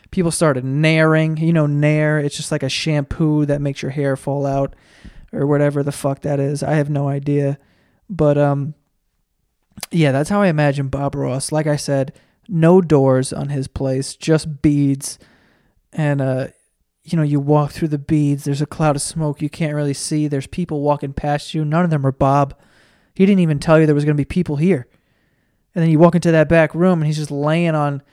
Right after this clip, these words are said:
he doesn't even have couches. There's a bunch of pillows on the floor, giant pillows, body pillows. And he's laying on 'em, and he's sprawled out.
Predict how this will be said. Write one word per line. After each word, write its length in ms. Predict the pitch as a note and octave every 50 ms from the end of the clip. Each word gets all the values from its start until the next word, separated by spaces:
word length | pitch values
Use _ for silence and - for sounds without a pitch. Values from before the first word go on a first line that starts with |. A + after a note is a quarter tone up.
| _ _ _ _ _
he 80 | - F#3
doesn't 160 | G3+ A3 G#3+
even 140 | G3 F#3+ F3+
have 180 | E3 D3 C#3+
couches. 500 | - - E3 D#3+ D#3+ E3+ E3 - C#3 B2+
There's 160 | C3 C#3 D3
a 60 | D#3 D3
bunch 220 | D#3+ E3 D#3 D#3
of 100 | C#3 -
pillows 460 | - - F3 D#3 D#3 D3+ C#3 C#3 C3+
on 100 | C#3 C3
the 80 | C3 C3
floor, 340 | - - D3 C#3+ C3 B2+ B2+
giant 540 | C3 - - D3+ D3+ D#3+ D#3+ D#3+ - -
pillows, 400 | - - E3 D3+ C3+ C3 C3 C3
body 380 | - _ D#3+ D#3 D#3 D3+ D3 C3+
pillows. 460 | - - C#3 C#3 C3+ C3+ D3+ - - _ _ _ _ _ _ _ _ _ -
And 80 | F3+ E3
he's 140 | D3+ C#3+ C3+
laying 380 | C#3 D3 D3+ D#3+ E3+ F3 F3
on 160 | E3+ E3 E3
'em, 120 | E3 D#3+ D#3
and 80 | D3+
he's 160 | E3 E3 D#3+ -
sprawled 420 | - - E3+ E3 D3 C#3+ C#3 D3
out. 300 | D3 C#3+ C#3 C3+ -